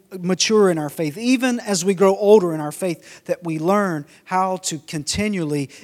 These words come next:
imitate Christ. It is a lifelong process. It's not a process that stops. It is a constant process of learning how to imitate the teacher.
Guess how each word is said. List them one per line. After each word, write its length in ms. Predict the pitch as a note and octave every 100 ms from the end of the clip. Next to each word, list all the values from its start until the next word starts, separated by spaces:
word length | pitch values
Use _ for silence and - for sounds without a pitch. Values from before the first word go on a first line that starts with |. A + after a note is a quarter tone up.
| -
imitate 640 | F#3+ G#3 F3+ - C#3 D3 -
Christ. 500 | F3+ E3+ C#3 - -
It 120 | G3+
is 200 | F3 D3+
a 220 | E3 D3
lifelong 920 | C#3+ E3+ G3 G3+ - E3+ F3+ F3+ F3
process. 540 | - D#3+ D#3+ - B2+ - - B3
It's 180 | E3 -
not 180 | F#3+ A3
a 60 |
process 540 | A3 G3+ G3 - F#3+ -
that 160 | D#3
stops. 380 | - D#3+ C3+ - - -
It 160 | F#3 F#3
is 180 | D#3 C#3+
a 80 | D3
constant 680 | - G3 G#3 - - G3 F3
process 480 | F3+ F3 - D#3+ - C4+ F3+
of 120 | D3
learning 480 | D3+ F3 G3 F#3+ F3
how 220 | F3 F3
to 220 | - C#3+ -
imitate 520 | F#3 F#3 - E3+ E3 - _
the 100 | D3
teacher. 440 | C#3 D3 C3+ C3